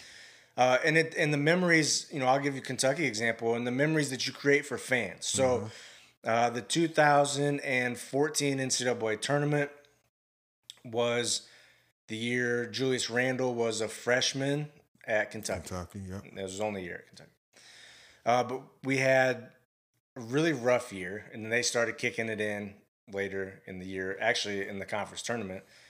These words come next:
Speaker 1: We were an
Speaker 2: Mm-hmm.
Speaker 1: eight seed.
Speaker 2: Okay.
Speaker 1: We beat the one seed Wichita State, who was undefeated going into the tournament. And then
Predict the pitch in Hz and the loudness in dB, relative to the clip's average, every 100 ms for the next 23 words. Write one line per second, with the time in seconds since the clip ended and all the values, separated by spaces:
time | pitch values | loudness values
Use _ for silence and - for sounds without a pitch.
0 | _ 104 113 131 131 113 143 139 - 87 | _ -8 -2 0 0 0 -2 -2 -4 -6
1 | 82 - _ - 92 90 92 90 - _ | -12 -20 _ -20 -20 -18 -16 -16 -20 _
2 | _ _ _ - 110 113 98 135 143 - | _ _ _ -8 -6 -6 0 2 2 -2
3 | - 117 104 123 143 - 139 139 127 123 | -12 -10 -4 -2 0 0 0 -2 -2 -4
4 | - 120 113 - 123 131 143 123 110 110 | -2 0 2 2 2 0 -2 -8 -6 -4
5 | 107 92 - 123 123 117 110 107 101 92 | -6 -8 -6 -4 -4 -4 -4 -6 -8 -10
6 | - 123 131 131 127 - _ _ _ _ | -4 -2 0 -2 -6 -14 _ _ _ _
7 | _ _ _ _ - - - _ _ 104 | _ _ _ _ -20 -20 -20 _ _ -10
8 | 107 120 127 127 120 | -6 -2 -2 -4 -6